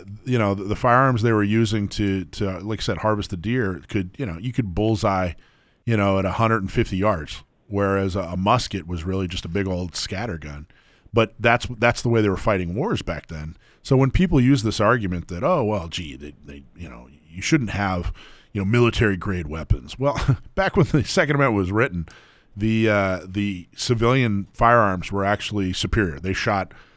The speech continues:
longer. They were more accurate, uh, than, uh, than the muskets that, uh, that were being fought, uh, you know, on, on battlefields with. So,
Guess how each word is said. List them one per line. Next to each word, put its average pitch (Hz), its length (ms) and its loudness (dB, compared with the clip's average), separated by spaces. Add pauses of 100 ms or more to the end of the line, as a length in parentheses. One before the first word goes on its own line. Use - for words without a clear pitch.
(160)
longer. 98 440 -2
They 120 100 2
were 101 140 2
more 95 180 -2
accurate, 127 600 -4 (340)
uh, 87 580 -6
than, 101 540 -2
uh, 90 320 -4
than 101 180 -4
the 90 60 -2
muskets 95 480 -2
that, - 320 -10
uh, 82 300 -8 (160)
that 95 160 -6
were 87 100 -6
being 87 220 -4
fought, 87 360 -6 (640)
uh, 80 460 -10
you 95 120 -6
know, 76 220 -8
on, 87 220 -6
on 82 220 -6
battlefields 82 520 -8
with. 73 240 -16
So, 82 340 -10